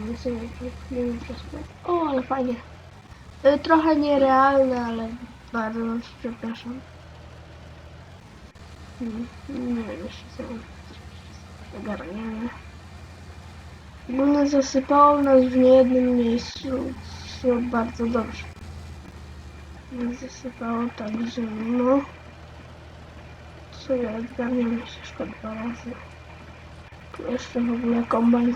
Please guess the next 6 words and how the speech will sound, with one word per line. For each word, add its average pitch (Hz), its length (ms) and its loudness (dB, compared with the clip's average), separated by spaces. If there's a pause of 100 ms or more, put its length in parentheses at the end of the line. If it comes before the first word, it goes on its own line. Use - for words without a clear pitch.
stoi. 254 380 2 (720)
Ogólnie 339 420 12
pobrałem 302 760 10 (1900)
mod 254 300 2 (100)
season 254 840 2 (340)
zima. 262 440 4